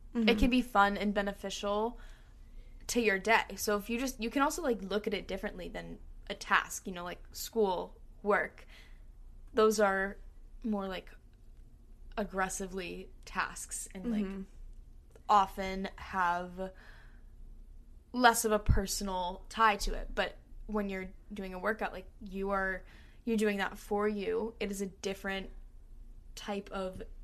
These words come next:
Speaker 2: exertion mentally and obviously physically. So it's different. It's not like,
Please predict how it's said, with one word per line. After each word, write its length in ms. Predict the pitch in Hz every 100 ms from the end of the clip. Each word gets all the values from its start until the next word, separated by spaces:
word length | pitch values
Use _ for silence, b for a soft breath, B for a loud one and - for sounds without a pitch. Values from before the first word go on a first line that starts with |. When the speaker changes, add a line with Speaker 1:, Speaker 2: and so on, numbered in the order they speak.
| -
Speaker 2:
exertion 680 | 208 - 185 170 - 202 202
mentally 440 | 175 175 185 185
and 140 | 175 170
obviously 400 | 175 170 175 -
physically. 600 | - 196 190 - 156 247 b b b b b b -
So 140 | - 240
it's 140 | 233
different. 400 | - 415 190 156
It's 220 | 208 -
not 200 | 226 226
like, 380 | 208 185 - -